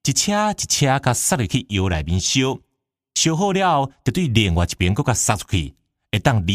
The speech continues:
十四点钟连续一直烧呢，效率真悬哦。啊，咱台湾的第一座磅空油是伫一九六二年，好成药业公司首先来建造成功的。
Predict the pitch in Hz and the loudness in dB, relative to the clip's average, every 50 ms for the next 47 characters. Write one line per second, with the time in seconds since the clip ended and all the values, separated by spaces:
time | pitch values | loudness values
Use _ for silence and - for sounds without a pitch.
0 | 101 110 95 - 110 101 - 175 170 117 160 151 160 143 160 156 156 143 117 120 | 0 0 0 0 -2 0 0 -2 0 0 0 0 0 0 2 0 0 2 2 2
1 | 143 151 147 - 107 101 110 147 131 107 - - 160 165 170 165 139 104 82 - | 2 2 0 0 0 0 2 0 0 0 2 2 2 2 2 2 2 0 0 -4
2 | _ _ _ _ 95 95 101 104 104 - - 113 110 - - 90 85 90 101 117 | _ _ _ _ -6 -2 -2 -2 -2 -2 -2 -2 -2 0 0 -2 0 0 0 0
3 | 123 131 135 127 127 - _ _ _ _ _ _ _ _ _ _ _ _ _ _ | 0 0 -2 -4 -6 -12 _ _ _ _ _ _ _ _ _ _ _ _ _ _
4 | _ _ - 190 208 208 - 175 165 156 127 127 135 143 139 - 123 143 175 175 | _ _ -2 0 0 0 0 0 0 2 0 0 0 0 0 0 0 -2 0 0
5 | 165 147 135 135 - 113 113 104 110 123 120 113 90 87 92 107 110 - - _ | 0 -2 -2 0 0 -2 -2 0 0 0 0 2 2 2 2 0 0 -2 -6 _
6 | _ - 98 80 101 107 110 120 - - 175 - - 214 185 139 113 95 104 90 | _ -6 -4 0 0 0 0 0 -2 -4 -6 -2 -2 0 0 0 0 0 0 0
7 | 82 80 78 76 78 76 78 82 98 120 135 - - _ _ _ _ _ 131 127 | 0 -2 -2 0 -2 0 0 0 0 0 -2 -4 -8 _ _ _ _ _ 0 0
8 | 127 131 131 - - 87 90 104 110 - 120 117 110 98 90 - - 90 87 90 | 0 0 0 0 2 2 2 0 0 0 -2 -2 0 -2 -4 -2 -2 0 0 0
9 | - - 123 131 135 - - - _ _ _ _ - 135 127 - - 123 127 - | 0 2 2 2 0 -2 -4 -10 _ _ _ _ -2 0 0 2 0 0 0 0
10 | 87 87 - - 175 151 98 - 78 71 - - 82 80 - 107 117 123 113 | -2 -2 0 0 0 0 0 0 -2 -2 0 0 0 0 2 2 2 0 -2